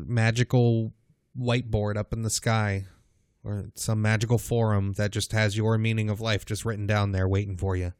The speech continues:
It's, it's whatever you decide to do with it. You have this random gift of life given to you by nothing. <laughs>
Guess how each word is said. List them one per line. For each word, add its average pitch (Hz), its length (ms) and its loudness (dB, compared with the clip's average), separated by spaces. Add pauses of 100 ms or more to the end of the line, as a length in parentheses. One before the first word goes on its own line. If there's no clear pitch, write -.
(340)
It's, - 80 -12
it's 104 220 -2
whatever 98 540 -2 (340)
you 101 480 -8 (300)
decide 113 460 -2
to 117 80 -6
do 107 220 -4
with 95 140 -4
it. 95 200 -10 (1000)
You 104 180 -8
have 107 180 -6
this 107 200 -6
random 113 680 -4
gift 110 280 -6
of 101 100 -8
life 95 500 -8 (520)
given 107 240 2
to 107 60 2
you 110 220 0
by 104 220 2
nothing. 95 540 -2
<laughs> - 40 -12